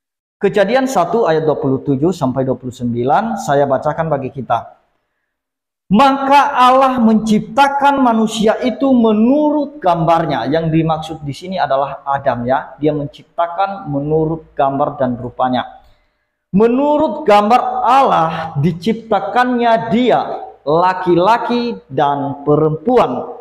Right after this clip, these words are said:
diciptakannya mereka. Adam dan Hawa diciptakan segambar dan serupa dengan Allah." Mari kita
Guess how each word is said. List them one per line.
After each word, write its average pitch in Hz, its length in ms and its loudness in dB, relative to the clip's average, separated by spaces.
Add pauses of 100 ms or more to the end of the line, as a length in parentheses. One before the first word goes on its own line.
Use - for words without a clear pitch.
diciptakannya 160 1500 -2 (160)
mereka. 135 880 -2 (340)
Adam 254 460 2
dan 175 240 -2
Hawa 160 560 -2
diciptakan 156 720 -4
segambar 135 720 -4
dan 135 240 0
serupa 147 800 -4
dengan 127 320 -2
Allah." 127 400 -2 (160)
Mari 233 320 0
kita 175 560 -2